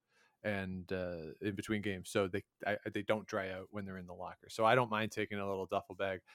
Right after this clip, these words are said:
back and forth with that stuff. It's, it is, though, the broom and sort of those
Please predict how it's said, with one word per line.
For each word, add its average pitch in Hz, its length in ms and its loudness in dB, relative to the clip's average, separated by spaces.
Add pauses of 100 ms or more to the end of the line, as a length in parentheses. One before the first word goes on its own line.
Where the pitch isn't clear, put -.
(280)
back 101 180 2
and 95 100 -10
forth 104 220 -2
with 95 120 -4
that 95 180 4
stuff. 120 220 6
It's, - 260 0
it 131 100 6
is, 127 180 6
though, 104 120 4
the 95 120 -2
broom 101 420 0
and 95 240 -6
sort 104 220 2
of 95 60 -2
those 101 220 -2